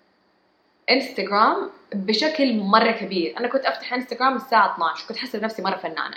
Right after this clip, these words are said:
إنه ما حف-، أنا ما حفتح Instagram قبل الساعة اثناعش، بعد اثناعش، آه، إنه الصباح على الأقل يكون حقي.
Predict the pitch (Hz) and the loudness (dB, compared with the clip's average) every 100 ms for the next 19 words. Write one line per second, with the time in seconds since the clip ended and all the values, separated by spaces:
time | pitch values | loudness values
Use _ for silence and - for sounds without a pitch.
0 | - 175 - _ _ - 277 - 453 359 | -12 -14 -16 _ _ 0 2 2 2 4
1 | 415 539 - 269 233 226 202 202 202 208 | 4 0 -4 -6 -6 -4 -2 -2 -2 -4
2 | 185 180 202 185 160 - 202 220 - - | -2 -2 -2 -2 -4 -4 0 0 0 -2
3 | 277 359 349 - - - - - 175 - | 0 2 0 -4 -12 -18 -6 2 2 2
4 | 196 196 190 185 208 170 165 214 233 190 | -2 -4 -4 -2 -2 -2 -6 -4 -4 -4
5 | 208 196 302 285 320 | -6 0 0 0 -6